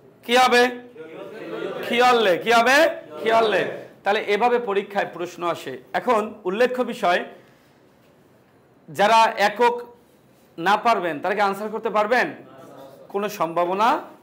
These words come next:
নাই। এবং, আহ, এটা বাসায় গিয়ে আরেকবার প্র্যাকটিস করবেন। আমরা ক্লাসে মুখস্থ করিয়ে দেই, আরও দেব।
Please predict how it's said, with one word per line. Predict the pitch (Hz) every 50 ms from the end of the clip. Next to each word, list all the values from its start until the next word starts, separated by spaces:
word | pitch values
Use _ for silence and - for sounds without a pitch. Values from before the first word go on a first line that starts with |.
| _
নাই। | - 151 165 175 170 151 127 120 - - - _ _ _ _ _ _ _ _ _ _
এবং, | 180 196 214 220 202 214 240 247 - - - - - _ _ _ _ _ _
আহ, | - 151 151 156 156 156 151 - - - -
এটা | 202 196 254 240
বাসায় | 196 220 220 214 220 240 233
গিয়ে | - 254 233
আরেকবার | 208 208 208 190 202 214 214
প্র্যাকটিস | 214 185 185 185 - - 202 196
করবেন। | - 214 208 202 196 214 214 226 233 226 - -
আমরা | 165 180 185 196 190
ক্লাসে | 196 190 185 190 185 - 208
মুখস্থ | 180 175 165 175 196 - - 208
করিয়ে | 196 - 196 190 196 196
দেই, | 190 208 208 -
আরও | - 160 160 175 180
দেব। | 185 190 180 202 214 240 240